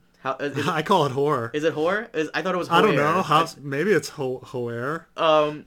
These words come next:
Speaker 2: It's ho-, I think it's, pronounce it however you want. I, I always saw it as House Hoare.
Speaker 1: Whatever, House <laughs> Hoare. Um, if he does, like, an Iron Book, uh, volume like he did for Fire and Blood, I mean, maybe your questions will be answered there.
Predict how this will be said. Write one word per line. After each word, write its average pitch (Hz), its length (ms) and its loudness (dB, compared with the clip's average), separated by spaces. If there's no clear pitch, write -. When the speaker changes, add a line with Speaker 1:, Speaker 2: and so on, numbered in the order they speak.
Speaker 2:
It's 120 140 -12
ho-, 160 160 0
I 160 120 2
think 202 140 4
it's, 185 100 2
pronounce 165 360 0
it 143 60 0
however 143 280 -2
you 120 120 -6
want. 127 300 -6
I, 143 180 -4
I 151 140 0
always 151 180 0
saw 143 120 -6
it 127 60 -6
as 113 120 -8
House 131 220 -8
Hoare. 123 360 -8
Speaker 1:
Whatever, 156 520 0
House 156 340 -6
<laughs> - 120 -12
Hoare. 175 360 2
Um, 165 360 -4
if 196 120 -2
he 226 120 -4
does, 254 180 -2
like, 247 100 -2
an 220 120 -2
Iron 233 280 -4
Book, 139 480 -2
uh, 113 380 -4
volume 117 420 -4
like 120 140 -8
he 135 60 -6
did 127 140 -4
for 120 140 -8
Fire 127 340 -4
and 110 100 -10
Blood, 123 440 -2
I 139 100 -6
mean, 135 320 -8
maybe 151 240 -4
your 135 200 -2
questions 131 420 -6
will 101 60 -14
be 107 100 -10
answered 123 360 -12
there. 143 380 -8